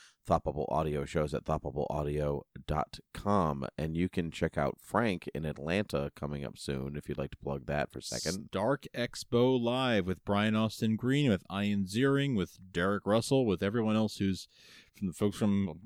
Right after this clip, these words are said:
Speaker 2: nine oh two one oh, apparently, 'cause that's who I hang out with. And,
Speaker 1: Cool.
Speaker 2: uh, yeah, we're gonna be doing a live show for charity, and it's gonna be great, and we would love to see you there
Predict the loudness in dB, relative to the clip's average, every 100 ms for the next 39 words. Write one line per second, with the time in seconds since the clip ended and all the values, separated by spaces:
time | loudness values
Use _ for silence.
0 | -6 -2 2 4 4 4 2 2 2 4
1 | 4 4 0 2 0 2 2 2 2 2
2 | 0 _ -20 -20 _ 2 4 8 8 8
3 | 6 6 8 8 6 4 2 0 0 _
4 | -2 2 4 4 6 8 6 4 0 4
5 | 4 4 6 6 6 0 -4 _ 0 0
6 | 0 -4 -4 4 4 4 _ 0 2 4
7 | 2 2 -2 2 4 4 2